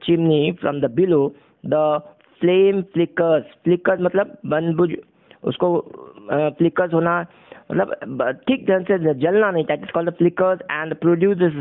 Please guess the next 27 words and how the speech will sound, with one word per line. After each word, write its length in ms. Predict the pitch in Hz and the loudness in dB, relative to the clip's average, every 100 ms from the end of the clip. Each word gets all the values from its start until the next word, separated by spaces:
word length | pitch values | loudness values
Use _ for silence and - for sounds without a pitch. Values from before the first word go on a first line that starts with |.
| - | -2
smokes, 380 | 147 160 147 - | 2 2 0 -6
और 140 | - 156 | -6 -4
स्मोक्स 340 | - 147 151 | -2 -2 0
निकलना 320 | 147 143 139 | -2 0 0
उससे 180 | 131 - | -2 -4
चालू 260 | 185 113 110 | -4 -4 -2
हो 80 | 107 | -2
जाता 220 | 104 101 | -2 -6
है। 60 | - - - - | -14 -20 -12 -8
But 100 | 220 | -2
what 180 | 170 233 | -2 0
happens 240 | 240 202 185 | -2 0 0
in 100 | 175 | 0
the 80 | 165 | 0
case 160 | 160 151 - - | 0 0 0 2
C? 320 | 262 196 113 - - - - - | 2 2 -2 -8 -20 -20 -12 -4
The 160 | 143 135 _ | -4 -4 _
flame 440 | 170 180 208 214 220 | 2 4 4 2 0
finally 480 | 180 160 165 165 165 127 | -2 -2 0 2 2 2
goes 300 | 147 156 139 | 2 2 0
off 300 | 139 139 120 - | -2 -2 -2 -2
because 340 | 127 135 143 | -2 0 -2
the 100 | 135 - | -2 0
air 360 | 151 170 165 - | 0 2 0 0
is 360 | 147 143 127 120 120 | 2 2 0 -2 0
not 320 | 123 127 - 123 | 0 -4 -6 -6
available, 440 | 113 117 113 | -2 0 -2